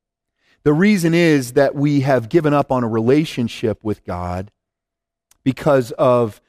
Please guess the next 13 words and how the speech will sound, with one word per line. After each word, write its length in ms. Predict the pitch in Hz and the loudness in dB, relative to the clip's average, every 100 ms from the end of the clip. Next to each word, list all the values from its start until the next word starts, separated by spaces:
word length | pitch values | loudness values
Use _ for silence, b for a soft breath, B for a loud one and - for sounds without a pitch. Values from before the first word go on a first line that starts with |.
| _ | _
the 100 | - | -8
damage 480 | 113 139 135 135 113 | -2 0 2 0 0
of 160 | 127 117 | -2 -2
religious 460 | 120 120 120 120 | -2 -2 -2 -8
tradition, 720 | - 127 113 101 - 107 117 - _ _ _ _ _ _ _ _ _ _ | -10 -8 -6 -6 -8 -12 -12 -16 _ _ _ _ _ _ _ _ _ _
maybe 280 | 113 123 127 | -2 2 2
the 100 | 120 | 0
damage 560 | 113 123 123 120 - - | -2 -2 0 -4 -6 -4
of, 460 | 123 117 107 - - | 0 0 -2 -8 -8
uh, 380 | 120 113 113 - | -4 -2 -4 -6
of 320 | 127 113 107 _ _ | -8 -8 -10 _ _
hurts 540 | - 147 127 123 - 117 | -6 -2 0 -2 -8 -8
and, 160 | 101 | -8